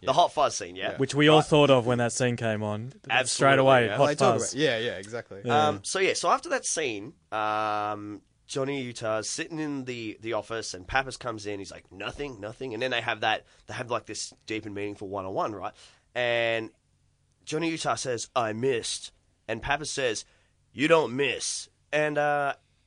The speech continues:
Speaker 1: there's a scene later on in the service station when they steal some other dude's car where Pappas is standing point blank <laughs> behind the car and starts unloading bullets into the car and misses everyone.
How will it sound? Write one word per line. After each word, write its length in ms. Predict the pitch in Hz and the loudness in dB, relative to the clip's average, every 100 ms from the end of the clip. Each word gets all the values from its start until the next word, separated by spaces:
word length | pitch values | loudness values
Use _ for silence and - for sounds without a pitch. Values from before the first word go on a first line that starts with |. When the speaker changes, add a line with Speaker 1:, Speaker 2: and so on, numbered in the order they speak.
| _ | _
Speaker 1:
there's 200 | 135 170 | -8 -8
a 40 | 170 | -4
scene 380 | - 170 - 190 | -4 -2 -2 0
later 300 | 165 156 156 | 0 0 2
on 100 | 147 | 2
in 80 | |
the 60 | 127 | 0
service 360 | - 151 196 - | -2 -4 -2 -4
station 520 | - 104 104 123 143 | -6 -6 -4 -6 -6
when 120 | 117 | -4
they 140 | 110 | -4
steal 320 | 104 - 123 110 | -6 -8 -8 -8
some 180 | 117 | -6
other 160 | 107 104 | -4 -6
dude's 260 | 104 101 - | -8 -10 -8
car 320 | - 143 104 - - _ | -2 0 0 -6 -20 _
where 160 | 156 | -4
Pappas 420 | 151 - 202 185 - | -4 -4 -4 -4 -8
is 80 | |
standing 460 | 131 - 143 120 104 | -10 -2 -2 0 -4
point 500 | 95 - 160 190 - | -8 -8 -6 -6 -8
blank 580 | 110 107 135 101 92 - _ _ _ | -12 -6 -4 -4 -10 -18 _ _ _
<laughs> 100 | 156 - 175 262 254 - - - | -12 -4 4 8 6 4 -20 0
behind 380 | 170 170 208 220 | 2 6 6 6
the 60 | |
car 320 | - 160 123 104 - | 0 2 2 0 -10
and 100 | 147 | -8
starts 280 | - 208 190 - | -4 -2 -2 0
unloading 440 | 202 196 190 180 | 0 2 2 0
bullets 360 | 147 170 160 - | 0 0 0 0
into 260 | 185 202 | -2 0
the 100 | 175 | -2
car 540 | 143 - 147 139 92 113 _ - _ _ _ _ | -2 0 2 0 -2 -10 _ -20 _ _ _ _
and 340 | 143 143 156 | 0 0 -2
misses 380 | 170 190 - 151 | -2 -2 -4 -2
everyone. 600 | 151 147 170 131 104 92 | -2 0 -2 -2 -4 -8